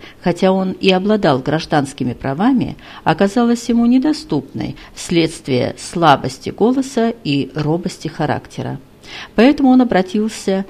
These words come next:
к педагогической и публицистической деятельности, открыв риторскую школу, которая вскоре приобрела большую известность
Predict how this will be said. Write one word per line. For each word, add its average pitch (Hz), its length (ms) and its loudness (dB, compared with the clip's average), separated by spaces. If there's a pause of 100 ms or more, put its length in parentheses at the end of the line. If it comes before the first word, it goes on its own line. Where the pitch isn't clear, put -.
(100)
к - 80 -20
педагогической 240 1000 0
и - 40 -4
публицистической 214 1040 -4
деятельности, 139 720 -6
открыв 202 560 0 (100)
риторскую 185 640 -2
школу, 131 600 -4 (300)
которая 156 400 2
вскоре 139 440 -2
приобрела 139 640 -2 (300)
большую 240 580 0
известность 131 800 -4